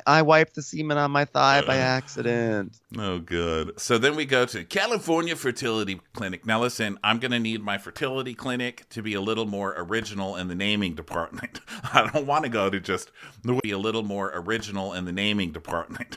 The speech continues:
Speaker 2: <laughs> I don't wanna go to just, what is it, Acme Fertility? What the hell, California Fertility? No.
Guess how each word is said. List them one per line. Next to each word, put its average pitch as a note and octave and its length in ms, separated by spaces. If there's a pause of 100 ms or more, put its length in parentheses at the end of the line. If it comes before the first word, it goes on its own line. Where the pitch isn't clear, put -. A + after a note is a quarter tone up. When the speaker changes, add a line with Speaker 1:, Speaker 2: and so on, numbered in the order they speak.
(140)
Speaker 2:
<laughs> - 200
I A2+ 200
don't C#3+ 140
wanna D3 200
go G#2+ 220
to G2 100
just, F2+ 320 (320)
what B2 220
is A2 100
it, A#2 120
Acme C3 680
Fertility? B2+ 760
What - 180
the C3+ 100
hell, C3 200
California A2+ 720
Fertility? A2+ 760
No. B2 140